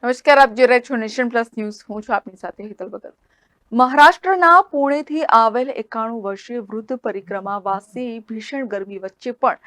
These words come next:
નર્મદા પરિક્રમા કરી ધન્યતા અનુભવી હતી. હાલ ઉત્તર વાહિનીમાં નર્મદા પરિક્રમા ચાલી રહી છે, ત્યારે દેશના ખૂણે ખૂણેથી લાખોની સંખ્યામાં શ્રદ્ધાળુઓ નર્મદા જિલ્લામાં આવી રહ્યા છે.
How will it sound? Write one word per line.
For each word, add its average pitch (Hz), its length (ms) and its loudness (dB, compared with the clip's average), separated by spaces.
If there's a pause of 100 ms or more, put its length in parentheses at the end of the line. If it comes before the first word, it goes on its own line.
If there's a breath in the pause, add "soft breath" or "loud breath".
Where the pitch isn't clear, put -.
(180 soft breath)
નર્મદા 254 380 0
પરિક્રમા 240 520 -4
કરી 208 320 -8
ધન્યતા 196 680 -12
અનુભવી 180 520 -16
હતી. - 260 -14 (840)
હાલ 294 320 8
ઉત્તર 285 280 -4
વાહિનીમાં 254 760 2
નર્મદા 208 400 -8
પરિક્રમા 196 500 -10
ચાલી 185 340 -10
રહી 185 260 -12
છે, 196 280 -10
ત્યારે 190 320 -8
દેશના 202 580 -10
ખૂણે 247 340 -8
ખૂણેથી 247 480 -12
લાખોની 214 600 -4
સંખ્યામાં 220 560 -10
શ્રદ્ધાળુઓ 208 760 -12 (340 soft breath)
નર્મદા 262 340 -2
જિલ્લામાં 226 480 -8
આવી 196 240 -4
રહ્યા 196 280 -14
છે. - 280 -14